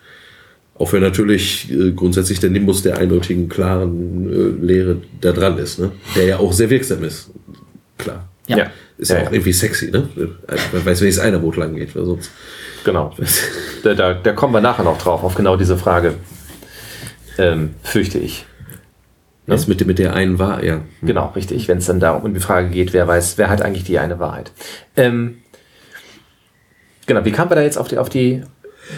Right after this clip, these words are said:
Speaker 3: darauf, dass du
Speaker 1: Genau, wolltest der Kirche nicht die Treue schwören.
Speaker 2: Ja, äh,
Speaker 3: Ah,
Speaker 2: genau,
Speaker 3: okay.
Speaker 2: denn,
Speaker 3: Ja.
Speaker 2: denn, denn da gibt's für mich dann halt nochmal die klare Unterscheidung zwischen, ähm, der, der Annahme,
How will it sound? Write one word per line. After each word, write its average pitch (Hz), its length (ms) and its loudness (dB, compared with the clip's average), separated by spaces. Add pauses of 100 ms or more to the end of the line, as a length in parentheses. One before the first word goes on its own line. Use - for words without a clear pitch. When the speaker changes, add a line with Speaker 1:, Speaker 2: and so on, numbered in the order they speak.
(140)
Speaker 3:
darauf, 120 380 2
dass 113 180 -6
du 127 240 0
Speaker 1:
Genau, 95 260 4
wolltest 90 400 2
der 92 80 2
Kirche 101 300 2
nicht 92 460 0
die 95 80 0
Treue 98 280 4
schwören. 78 360 -2 (180)
Speaker 2:
Ja, 127 120 2 (120)
äh, 139 240 4
Speaker 3:
Ah, 92 220 0
Speaker 2:
genau, 156 180 2
Speaker 3:
okay. 147 220 0 (140)
Speaker 2:
denn, - 60 -10
Speaker 3:
Ja. 123 80 2
Speaker 2:
denn, 147 300 0
denn 143 200 0
da 170 360 2
gibt's - 340 -10
für - 120 -2
mich 175 160 0
dann 156 200 0
halt 151 200 0
nochmal 143 360 4
die 135 120 -2
klare 135 300 0
Unterscheidung 131 560 -2
zwischen, 135 520 2
ähm, 127 220 2 (560)
der, 120 280 2 (540)
der - 140 0
Annahme, 135 580 2